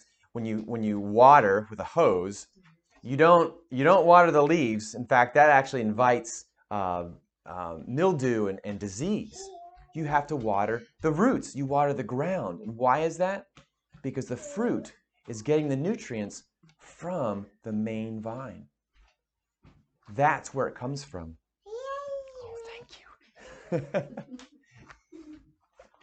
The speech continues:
Speaker 1: So they're getting the nutrients from, from, from the, the main vine. So as the fruit is produced, who takes the credit for that fruit? Who takes the cre-, credit from that fruit?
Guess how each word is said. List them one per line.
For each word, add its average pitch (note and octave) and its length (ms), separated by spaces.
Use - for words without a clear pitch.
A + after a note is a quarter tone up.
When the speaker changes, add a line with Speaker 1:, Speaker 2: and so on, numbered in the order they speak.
Speaker 1:
So F#3+ 140
they're C#4+ 140
getting C4+ 260
the F3+ 80
nutrients E3 640
from, F3 300
from, F#3+ 300
from F#3+ 220
the, F#3 80
the F3 120
main G3 280
vine. F#3+ 440
So - 300
as A3+ 440
the F3 100
fruit A3+ 300
is A3 80
produced, A3 720
who B3+ 100
takes C4 240
the B3 100
credit A3+ 440
for C3 80
that - 200
fruit? F#2 240
Who A3+ 60
takes B3+ 260
the A#3+ 80
cre-, - 280
credit A#3+ 300
from G#2+ 120
that E2+ 160
fruit? E2+ 260